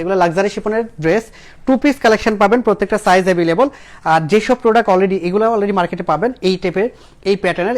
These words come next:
এগুলো কিনতে হয় আপনাদেরকে সাড়ে চার থেকে পাঁচ হাজার টাকা। আমরা যেটা করি স্টাইল মার্ট প্রিমিয়াম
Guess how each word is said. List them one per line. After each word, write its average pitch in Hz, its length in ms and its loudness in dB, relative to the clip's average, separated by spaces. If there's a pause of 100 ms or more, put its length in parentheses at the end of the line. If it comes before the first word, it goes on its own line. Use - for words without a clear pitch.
এগুলো 180 260 -4 (160)
কিনতে 277 320 0
হয় 226 180 -2
আপনাদেরকে 202 340 -6
সাড়ে 190 260 -6
চার 190 200 -6
থেকে 196 120 -12
পাঁচ 160 200 -8
হাজার 156 180 -8
টাকা। 120 200 -12 (360)
আমরা 190 220 2
যেটা 214 140 -2
করি 220 200 0
স্টাইল 220 200 0
মার্ট 226 140 -2
প্রিমিয়াম 208 260 -2